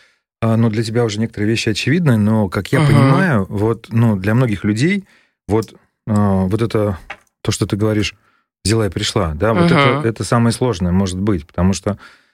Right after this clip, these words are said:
Speaker 1: ну, вот я н-, для нашего подкаста делал опрос у себя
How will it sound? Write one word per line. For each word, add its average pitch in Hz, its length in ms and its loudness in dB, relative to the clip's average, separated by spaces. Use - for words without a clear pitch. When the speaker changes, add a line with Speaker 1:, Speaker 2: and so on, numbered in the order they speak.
Speaker 1:
ну, 113 80 0
вот 104 80 -4
я 113 120 0
н-, 110 400 0
для 110 580 -2
нашего 104 340 0
подкаста 113 520 -4
делал 101 400 0
опрос 135 340 -4
у 92 60 -4
себя 98 260 -2